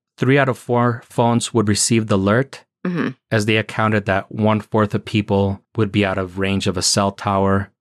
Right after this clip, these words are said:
Speaker 1: or phones that were turned off wouldn't receive it.
Speaker 2: Mm.
Speaker 1: Apparently, you were one of those people that didn't receive the message.
Speaker 2: I'm, or I might have, and I was just like, "What do you mean? Just, like, keep on keeping on. Okay.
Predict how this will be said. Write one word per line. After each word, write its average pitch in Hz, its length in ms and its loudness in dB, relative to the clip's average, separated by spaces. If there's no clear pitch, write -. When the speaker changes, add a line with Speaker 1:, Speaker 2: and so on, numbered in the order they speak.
Speaker 1:
or 95 440 0
phones 101 340 0
that 98 100 0
were 90 100 -2
turned 95 360 -2
off 90 260 -2
wouldn't 90 220 0
receive 87 400 -4
it. 85 260 -8
Speaker 2:
Mm. 175 680 0
Speaker 1:
Apparently, 95 420 -2
you 92 160 -4
were 90 380 -4
one 104 180 2
of 98 60 2
those 95 200 0
people - 380 -2
that 90 180 -4
didn't 87 220 -4
receive 87 380 -4
the - 60 -8
message. 85 600 -10
Speaker 2:
I'm, 220 200 -6
or 220 240 0
I 226 140 2
might 214 320 0
have, 170 360 -2
and 180 160 -4
I 180 80 2
was 175 140 -4
just - 180 -18
like, 165 300 -6
"What 185 120 -10
do 196 60 -6
you 196 60 -2
mean? 175 420 0
Just, - 300 -10
like, - 200 -6
keep - 220 -4
on 139 200 -2
keeping 143 280 -8
on. 151 400 -4
Okay. 127 400 -4